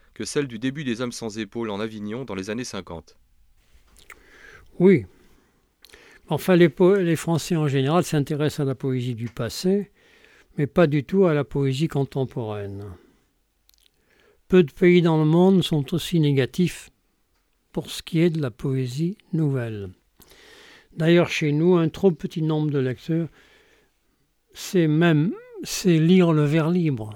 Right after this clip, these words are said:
Speaker 2: Les gens ne savent pas lire le vers libre.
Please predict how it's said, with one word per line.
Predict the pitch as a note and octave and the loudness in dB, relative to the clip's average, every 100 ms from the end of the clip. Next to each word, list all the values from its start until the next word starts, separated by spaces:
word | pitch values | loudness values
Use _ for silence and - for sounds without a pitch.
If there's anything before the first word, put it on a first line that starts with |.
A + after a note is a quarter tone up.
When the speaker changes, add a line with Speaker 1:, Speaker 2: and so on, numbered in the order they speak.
| C3 | -4
Speaker 2:
Les | D3+ | 0
gens | D3 D3+ | 0 0
ne | D3 | -2
savent | - D3+ - | -2 -6 -4
pas | - G3+ A3+ _ _ _ - | 2 2 2 _ _ _ -2
lire | F3 D#3+ E3+ E3+ _ _ - | 2 2 2 -2 _ _ -10
le | D3+ | -8
vers | C#3+ A2+ | -8 -10
libre. | A#2 G#2+ F#2+ | -12 -14 -18